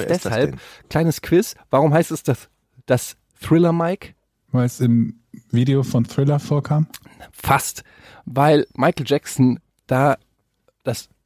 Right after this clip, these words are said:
Speaker 1: Thriller-Album mit aufgenommen hat.
Speaker 2: Ah, okay. Mit
Speaker 1: Also,
Speaker 2: dem Shure, okay.
Speaker 1: ja, und, ähm, dieses Mikrofon gilt als eines der besten Audiomikrofone der Welt.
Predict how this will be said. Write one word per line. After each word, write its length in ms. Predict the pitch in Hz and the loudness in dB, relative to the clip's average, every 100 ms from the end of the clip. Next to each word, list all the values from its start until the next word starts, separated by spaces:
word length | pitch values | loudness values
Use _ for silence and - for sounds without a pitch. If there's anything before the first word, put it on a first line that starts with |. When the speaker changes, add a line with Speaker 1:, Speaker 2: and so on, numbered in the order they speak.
| - | -2
Speaker 1:
Thriller-Album 600 | 151 190 143 113 113 104 | 2 4 4 2 0 -2
mit 140 | 113 | -2
aufgenommen 540 | 143 - 117 101 107 - | -4 -4 -6 -6 -10 -12
hat. 200 | - - - | -16 -20 -20
Speaker 2:
Ah, 60 | 85 85 92 - | -16 -14 -14 -18
okay. 140 | - - _ | -20 -20 _
Mit 100 | - | -6
Speaker 1:
Also, 180 | 135 110 | -2 -2
Speaker 2:
dem 20 | 123 | -2
Shure, 320 | - 123 - | -4 -6 -6
okay. 340 | - - 120 - | -12 -18 -12 -8
Speaker 1:
ja, 200 | 110 143 - | -4 -4 2
und, 280 | 143 135 - | 2 2 2
ähm, 300 | 139 131 123 | 2 4 2
dieses 380 | 123 175 175 135 | 0 -2 -4 -2
Mikrofon 640 | 156 165 165 - 143 139 | -4 -2 -2 0 0 0
gilt 280 | 135 139 - | -2 -6 -8
als 160 | 135 | -6
eines 320 | 117 135 143 | -2 -2 0
der 100 | - | 0
besten 540 | 110 139 - - 131 123 | 0 0 -2 -2 -2 0
Audiomikrofone 1080 | 135 139 127 123 127 127 - 127 120 113 | 0 2 2 2 2 -2 -6 -2 0 0
der 240 | 101 113 104 | -2 -4 -4
Welt. 340 | 113 151 208 | -2 -4 -6